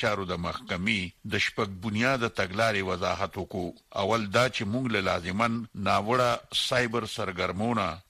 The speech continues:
او نوو، نوو ټیکنالوژیونه قومي سلامتیا ته پیښې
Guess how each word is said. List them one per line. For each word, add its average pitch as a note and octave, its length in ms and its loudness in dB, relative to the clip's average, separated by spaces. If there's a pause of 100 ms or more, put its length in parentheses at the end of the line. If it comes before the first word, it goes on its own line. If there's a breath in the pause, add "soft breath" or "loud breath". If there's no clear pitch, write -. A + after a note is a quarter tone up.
او F#2 80 0 (180)
نوو، B2+ 240 2 (380)
نوو A#2+ 320 0
ټیکنالوژیونه F#2+ 880 0 (260)
قومي A2 360 2
سلامتیا G2+ 600 2
ته A2 120 -4 (120)
پیښې A#2 280 -2